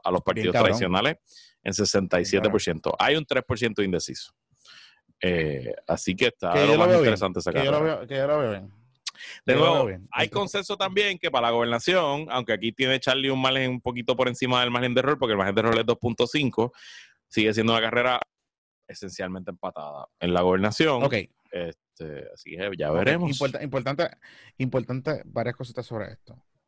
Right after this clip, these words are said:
Speaker 2: ¿Verdad? O, o, o variables que pudiésemos ver, eh, de cara al, al martes.
Speaker 1: Mm.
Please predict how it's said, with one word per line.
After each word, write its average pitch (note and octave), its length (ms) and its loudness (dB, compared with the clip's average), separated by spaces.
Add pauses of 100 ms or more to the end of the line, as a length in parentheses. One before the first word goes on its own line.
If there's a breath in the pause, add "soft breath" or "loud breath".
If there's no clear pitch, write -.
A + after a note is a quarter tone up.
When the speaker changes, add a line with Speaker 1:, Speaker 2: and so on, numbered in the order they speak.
(600 soft breath)
Speaker 2:
¿Verdad? C3+ 160 0
O, C#3+ 80 2
o, B2 360 0
o B2 40 0
variables B2 500 4
que G#2+ 120 -8
pudiésemos A#2 480 -4
ver, A#2 300 -4
eh, G#2 220 -12
de G#2 160 -12
cara G#2+ 440 -6
al, G2 320 -14 (100)
al G#2 160 -14
martes. F#2 480 -20 (380)
Speaker 1:
Mm. F2 180 -12